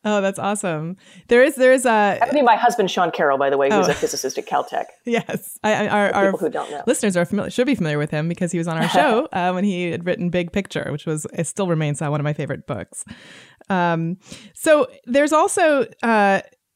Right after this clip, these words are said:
Speaker 1: The Marvelous Missus Maisel. Uh, have you watched that show at all?
Speaker 2: Love that show.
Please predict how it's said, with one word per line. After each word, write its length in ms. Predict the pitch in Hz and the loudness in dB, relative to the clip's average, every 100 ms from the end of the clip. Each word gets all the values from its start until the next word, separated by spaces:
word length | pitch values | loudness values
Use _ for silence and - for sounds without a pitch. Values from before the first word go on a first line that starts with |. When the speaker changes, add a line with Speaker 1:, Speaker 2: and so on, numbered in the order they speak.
| - | -6
Speaker 1:
The 240 | 226 196 214 | 0 4 6
Marvelous 680 | 220 233 233 220 208 - - | 6 4 4 2 0 -4 -2
Missus 320 | 196 190 190 | 0 2 2
Maisel. 680 | 180 175 165 143 147 220 269 | 2 2 0 -2 -2 -4 -4
Uh, 160 | 185 170 | -2 0
have 140 | 185 | 2
you 120 | 208 | 2
watched 300 | 190 190 - | 2 0 0
that 160 | 220 190 | -2 -2
show 220 | - 208 | 0 0
at 80 | 208 | 2
all? 340 | 202 214 254 - _ _ | 0 0 -4 -14 _ _
Speaker 2:
Love 280 | 190 226 254 | 0 2 4
that 140 | 202 | 0
show. 120 | - | 0